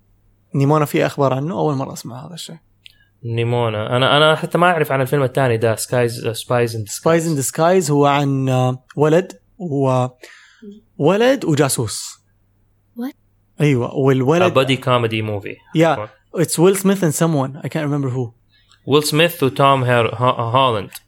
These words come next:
Speaker 1: توم هولاند.
Speaker 2: حق اللي
Speaker 1: حق
Speaker 2: يسوي
Speaker 1: سبايدر مان.
Speaker 2: سبايدر مان.
Speaker 3: أوه.
Speaker 2: أوكي، فهدول الاثنين حيكونوا فيلم، آه، بلو سكاي الجديد في ألفين وتسعة عشر، وألفين وعشرين حيكون فيلم نيمونا، بس،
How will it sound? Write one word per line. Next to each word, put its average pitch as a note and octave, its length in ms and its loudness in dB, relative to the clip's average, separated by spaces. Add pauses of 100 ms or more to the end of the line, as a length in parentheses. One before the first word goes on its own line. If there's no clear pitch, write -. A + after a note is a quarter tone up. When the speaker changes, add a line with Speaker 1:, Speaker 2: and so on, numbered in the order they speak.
(140)
Speaker 1:
توم F#3+ 220 4
هولاند. D3 640 4
Speaker 2:
حق A#2+ 80 0
اللي C3 240 2
Speaker 1:
حق B2+ 60 4
Speaker 2:
يسوي C#3+ 220 4
Speaker 1:
سبايدر D3+ 260 2
مان. C#3+ 140 2
Speaker 2:
سبايدر A#2 220 0
مان. G2+ 200 -8 (680)
Speaker 3:
أوه. B3 300 -16
Speaker 2:
أوكي، A#2+ 220 -4
فهدول C#3+ 340 2
الاثنين C#3+ 280 0
حيكونوا C3+ 360 0
فيلم، C3 560 -2
آه، A#2 200 0
بلو A#2 200 -2
سكاي B2 400 0
الجديد A2+ 480 -2 (680)
في - 140 -2
ألفين B2 220 0
وتسعة A#2 320 0
عشر، D#3 420 2
وألفين C3 640 2
وعشرين A#2+ 1300 0
حيكون C#3+ 540 0
فيلم C#3 320 0
نيمونا، C3+ 600 2
بس، B2 420 -2